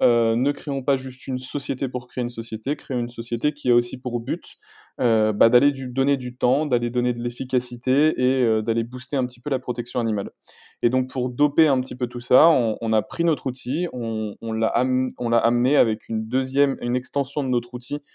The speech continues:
euh, qui est en gros un, un outil, euh, web, une plateforme qui s'appelle Gestion Association, qui va permettre de, en plus de gérer toute la partie médicale sur l'application, de pouvoir gérer les membres de l'association, qui a accès à quelle fiche animale.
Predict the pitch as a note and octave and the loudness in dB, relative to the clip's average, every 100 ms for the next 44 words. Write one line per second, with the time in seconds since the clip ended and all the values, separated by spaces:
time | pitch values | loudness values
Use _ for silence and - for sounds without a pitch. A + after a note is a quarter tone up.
0 | - - - A2+ G#2+ G#2+ A#2 B2 A#2+ A#2 | -20 -20 -4 0 0 -2 -2 0 2 2
1 | A#2+ C3 A2+ G#2+ A2+ A#2+ B2+ B2+ C#3 C3+ | 2 4 4 2 0 0 -2 -4 -6 2
2 | A#2+ G#2 A#2 D#3+ E3+ E2+ G#2+ A2 A#2+ - | 2 4 6 6 6 -4 -6 0 0 0
3 | C3 B2+ B2+ - - G#2 G#2 G#2+ C3 - | 2 2 2 -8 -8 -4 -4 -2 -4 -2
4 | D#3+ C3+ A#2+ - G#2+ - A2+ - - - | 0 0 -2 -4 -4 -2 -4 -6 -16 -20
5 | _ - A#2+ A#2 B2 A#2+ C#3 C3 A#2+ B2 | _ -8 4 6 6 4 0 0 2 4
6 | B2 B2 A2+ - F3 F#3 C#3 B2 A#2+ A#2+ | 2 -2 -8 -4 -2 0 0 -2 2 2
7 | B2 D3 C#3+ C3 B2+ - B2+ B2 B2+ C3 | 2 -2 -2 0 0 -2 -2 -2 -2 -4
8 | B2+ B2 A2 A#2 A#2 A2 - E3 B2+ B2+ | -2 -2 -2 -2 -4 -4 -2 -4 -2 2
9 | A#2+ A#2 A#2 A2+ G#2+ G#2+ D3+ D#3+ C3+ B2 | 2 2 2 4 4 4 4 2 0 -2
10 | A#2 - A2+ - D#3+ - _ _ _ - | -2 -6 -6 -4 -6 -6 _ _ _ -4
11 | D#3 D#3 C3 A#2+ A#2+ C#3 A2+ - C3+ C3 | 2 6 6 4 2 2 2 4 -2 -2
12 | - C3 B2 A2+ G#2+ B2+ E3+ | -12 -4 -2 0 4 4 4